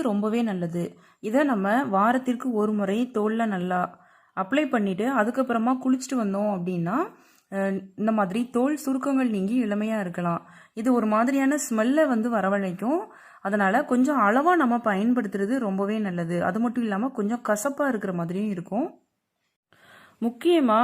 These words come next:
படர்தாமரை பிரச்சனை இருக்கிறவங்க இந்த வேப்ப எண்ணெயை தடவிட்டு வந்தாங்க அப்படின்னா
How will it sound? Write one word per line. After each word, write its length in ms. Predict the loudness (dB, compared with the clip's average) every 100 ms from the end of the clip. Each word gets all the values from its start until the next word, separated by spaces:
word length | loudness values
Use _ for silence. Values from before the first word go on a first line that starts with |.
| 2
படர்தாமரை 680 | 2 2 2 2 2 4 2
பிரச்சனை 380 | 0 -2 -2 -2
இருக்கிறவங்க 520 | 0 -2 -2 0 0 0 0
இந்த 180 | 0 -2 0
வேப்ப 300 | -2 -2 0
எண்ணெயை 240 | 2 0
தடவிட்டு 380 | -2 -2 -4 -4
வந்தாங்க 300 | -2 -2 0
அப்படின்னா 460 | -2 -2 -2 0 -2